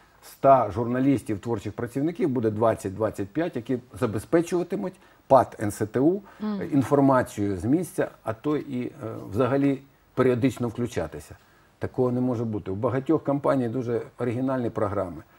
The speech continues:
Speaker 1: Просто, знаєте, коли, е, за те, щоб, е, рейтинги проплачують багаті, от знов-таки, багаті приватні канали. Як держава хоч якось сперечалася з ними і,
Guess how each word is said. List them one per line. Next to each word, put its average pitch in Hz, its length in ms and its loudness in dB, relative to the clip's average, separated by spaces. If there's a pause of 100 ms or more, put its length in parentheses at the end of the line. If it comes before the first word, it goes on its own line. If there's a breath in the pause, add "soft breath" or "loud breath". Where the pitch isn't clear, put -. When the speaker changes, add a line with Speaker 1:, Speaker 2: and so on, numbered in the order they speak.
(320 soft breath)
Speaker 1:
Просто, 175 340 4
знаєте, 170 440 2 (460 soft breath)
коли, 147 480 6 (240)
е, 107 580 -2 (300)
за 110 200 0
те, 120 180 0
щоб, 110 160 -6 (180)
е, 95 40 -8 (300)
рейтинги 104 680 2
проплачують 104 580 -2 (200)
багаті, 101 540 -2 (280)
от 90 140 -10 (140)
знов-таки, 90 500 -8 (260 soft breath)
багаті 120 500 -2
приватні 95 540 -6
канали. 73 440 -12 (960)
Як 120 280 4
держава 120 680 2 (160)
хоч - 340 -8
якось 143 420 6
сперечалася 123 800 2
з 87 60 -8
ними 143 420 2 (400 soft breath)
і, 120 280 -2